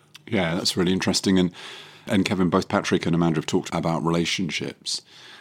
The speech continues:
That seems to me to be a kind of critical factor when I talk to leaders. If relationships are strong and they're developing and they're growing and collaboration feels real, you know, s-, things do, do start to happen. So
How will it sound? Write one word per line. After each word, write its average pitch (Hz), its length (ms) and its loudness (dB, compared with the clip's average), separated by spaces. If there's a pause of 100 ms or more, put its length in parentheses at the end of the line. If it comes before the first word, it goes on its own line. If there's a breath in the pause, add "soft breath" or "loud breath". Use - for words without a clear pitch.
That 107 200 0
seems 98 280 4
to 101 100 2
me 90 140 6
to 80 100 0
be 85 160 2
a 82 40 0
kind 90 180 -2
of 87 60 0
critical 87 420 -4
factor 73 420 -6
when 73 160 -6
I 80 80 -2
talk 90 300 0
to - 120 -6
leaders. 78 480 0 (380)
If - 400 -2 (160)
relationships 90 600 0
are 82 40 -4
strong 101 360 4
and 82 100 2
they're 78 80 0
developing 87 520 2
and 76 80 -2
they're 76 80 -2
growing 87 340 2
and 78 100 -4
collaboration 82 560 -2
feels 78 380 -2
real, 80 400 2
you 90 100 0
know, 85 220 0
s-, - 180 -2 (100)
things 117 300 6
do, 107 220 4
do - 280 0
start 90 300 2
to 92 80 0
happen. 87 320 -2
So 98 300 6